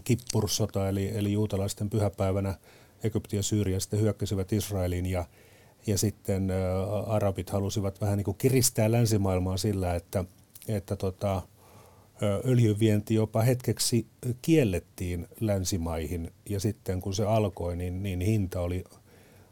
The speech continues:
oli tuota moninkertainen vanhaan hintaan verrattuna ja, ja tosiaan siis vaikka se vientikielto sit kumottiin seitsemänkymmentäneljä, niin hinta jäi korkealle. T V on toimitusjohtaja Jarmo Tanuha, kuinka kova isku tämä,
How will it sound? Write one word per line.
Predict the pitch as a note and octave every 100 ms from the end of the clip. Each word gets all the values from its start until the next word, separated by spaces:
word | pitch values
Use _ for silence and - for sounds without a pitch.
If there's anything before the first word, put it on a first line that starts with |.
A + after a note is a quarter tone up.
| -
oli | G2+ F#2+
tuota | F2 G2 G2
moninkertainen | G#2 A#2+ A#2 G2 - A2+ G2+ - D#2+ F2 F2
vanhaan | G2 E2+ E2+ D#2+
hintaan | F2 E2+ E2+ E2+ - - - - - G2 G2 G2
verrattuna | G2+ F#2+ F#2 - F#2 F#2
ja, | F#2 F#2 _ -
ja | G#2
tosiaan | A#2 A#2+ F#2+
siis | G2 -
vaikka | G2 G2+
se | G#2+
vientikielto | A2 G2 G2+ G2 F#2 - A2 F#2 F2
sit | -
kumottiin | A2 G2+ - G2
seitsemänkymmentäneljä, | G#2+ - G#2 G#2+ G2 F2
niin | F2+ F2 - - - -
hinta | F#2+ F2
jäi | F2 F2
korkealle. | - E2+ - G2+ G2 - - - - - -
T | -
V | B2
on | A2+
toimitusjohtaja | A#2 A2+ G#2+ G#2 - A2
Jarmo | A2 G#2
Tanuha, | - G#2+ G#2
kuinka | G#2 - D3+ A#2+ G#2+
kova | A2 G2+ F#2+
isku | G2+ G2 - F#2
tämä, | G#2 A2 G#2+